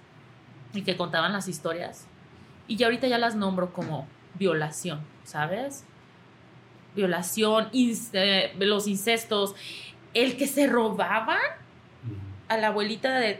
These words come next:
Speaker 1: trece, catorce años y tú contabas esa historia bien románticamente de, "Ay, a mi abuelo le gustó mi abuela". Eso, imagínate, era una menor de edad, o sea, vamos nombrándolo como es. ¿Cuántas mujeres ni siquiera sabían o supieron en su vida? A mí se me, a mí me parece verdaderamente triste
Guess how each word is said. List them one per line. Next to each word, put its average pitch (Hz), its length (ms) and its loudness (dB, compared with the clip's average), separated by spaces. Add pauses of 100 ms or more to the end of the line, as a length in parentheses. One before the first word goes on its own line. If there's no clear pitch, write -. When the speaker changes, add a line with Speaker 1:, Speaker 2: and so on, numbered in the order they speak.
Speaker 1:
trece, 220 280 0
catorce 247 320 0
años 254 180 -2
y 233 40 -4
tú 247 120 -8
contabas 294 300 2
esa 302 100 -8
historia 294 240 4
bien 285 160 4
románticamente 254 880 2 (680)
de, 226 80 0
"Ay, 269 200 0
a 247 160 4
mi 226 100 -2
abuelo 214 340 2
le 415 120 4
gustó 277 240 0
mi 269 80 -2
abuela". 285 260 0 (360)
Eso, 359 500 2 (360)
imagínate, 320 540 2
era 381 80 4
una 427 120 2
menor 320 300 2
de 370 100 2
edad, 330 380 0
o 330 60 2
sea, 311 120 2
vamos 339 200 2
nombrándolo 311 540 0
como 233 180 -2
es. 311 300 0 (360)
¿Cuántas 294 360 2
mujeres 302 420 2
ni 311 100 -4
siquiera 269 600 0 (220)
sabían 262 680 4
o 220 80 0
supieron 247 580 2
en 247 80 4
su 202 140 -2
vida? 208 140 4
A - 20 4
mí 233 100 -2
se 277 80 -4
me, 226 220 -2
a 202 100 4
mí 240 100 2
me 320 80 4
parece 233 240 0
verdaderamente 196 500 2
triste 208 440 -4